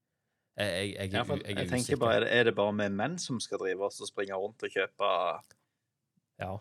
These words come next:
Speaker 2: blomstergreier?
Speaker 1: Ja. Ja.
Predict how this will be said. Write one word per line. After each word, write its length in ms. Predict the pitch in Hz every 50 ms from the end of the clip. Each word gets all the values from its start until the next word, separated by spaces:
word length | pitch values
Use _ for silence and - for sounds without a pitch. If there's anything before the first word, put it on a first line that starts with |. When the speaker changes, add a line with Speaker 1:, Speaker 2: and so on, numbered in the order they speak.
| - _ _ _ _ _ _ _ _ _ -
Speaker 2:
blomstergreier? 840 | 104 107 101 87 - - - - - 82 87 - - - - - - - _ _ -
Speaker 1:
Ja. 200 | 110 87 90 95 - _ _ _ _ _ _ _ _ _ _ _ _ _ _ _ _ _ _ _ _ _ _ _ _ _ _ _ _ _ _ _ _ _ _ _
Ja. 180 | - 98 92